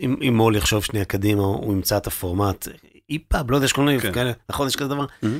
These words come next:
Speaker 1: יש כל מיני פורמטים שמראש יוציא את הספר המודפס כבר בפורמט שאפשר אחר כך להמיר אותו בקלות,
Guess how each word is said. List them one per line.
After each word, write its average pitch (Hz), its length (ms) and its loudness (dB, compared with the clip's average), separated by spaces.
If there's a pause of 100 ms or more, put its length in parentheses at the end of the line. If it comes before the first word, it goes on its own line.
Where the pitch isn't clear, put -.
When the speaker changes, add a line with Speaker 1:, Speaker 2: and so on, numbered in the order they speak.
Speaker 1:
יש - 60 -8
כל 151 100 2
מיני 135 80 2
פורמטים 143 380 2
שמראש 117 720 2
יוציא 127 260 -2
את 131 100 -4
הספר 127 400 -2
המודפס 117 540 2
כבר 107 140 -2
בפורמט 113 560 0
שאפשר 113 360 -2
אחר 120 200 -2
כך 117 160 -2 (320)
להמיר 120 320 6
אותו 120 200 2
בקלות, 131 480 2